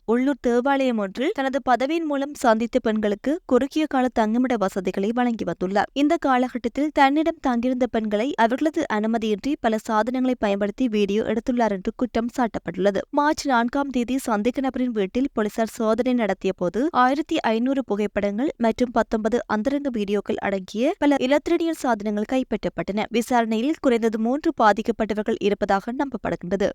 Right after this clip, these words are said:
அவர் செப்டம்பர் இருபத்தி இரண்டாம் தேதி நீதிமன்றத்தில் ஆஜர்படுத்தப்பட உள்ளார். இது குறித்து தகவல் தெரிந்தவர்கள் போலீசாரை தொடர்பு கொள்ளுமாறு கேட்டுக் கொள்ளப்பட்டுள்ளது. கனடாவின் செயின்ட் ஆல்பர்ட் நகரில் வசிக்கும் மக்கள் ஒரு புதிய மற்றும் அபாயகரமான மோசடியை பற்றி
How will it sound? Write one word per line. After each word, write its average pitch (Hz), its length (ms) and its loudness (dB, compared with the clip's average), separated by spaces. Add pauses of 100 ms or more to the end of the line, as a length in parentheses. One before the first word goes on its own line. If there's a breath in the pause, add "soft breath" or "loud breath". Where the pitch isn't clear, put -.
அவர் 262 320 2
செப்டம்பர் 240 420 0
இருபத்தி 208 360 -2
இரண்டாம் 214 300 0
தேதி 196 320 -2
நீதிமன்றத்தில் 240 800 -2
ஆஜர்படுத்தப்பட 202 680 -2
உள்ளார். 170 300 2
இது 285 200 2
குறித்து 302 300 -2
தகவல் 233 340 0
தெரிந்தவர்கள் 214 760 -2
போலீசாரை 294 400 2
தொடர்பு 240 260 0
கொள்ளுமாறு 214 440 -2
கேட்டுக் 254 320 -2
கொள்ளப்பட்டுள்ளது. 185 680 -2 (2250)
கனடாவின் 285 540 4
செயின்ட் 240 340 0
ஆல்பர்ட் 208 460 0
நகரில் 226 320 -2
வசிக்கும் 208 460 -2
மக்கள் 202 440 -2
ஒரு 208 220 0
புதிய 240 400 0
மற்றும் 240 320 0
அபாயகரமான 240 800 2
மோசடியை 208 520 0
பற்றி 214 320 -2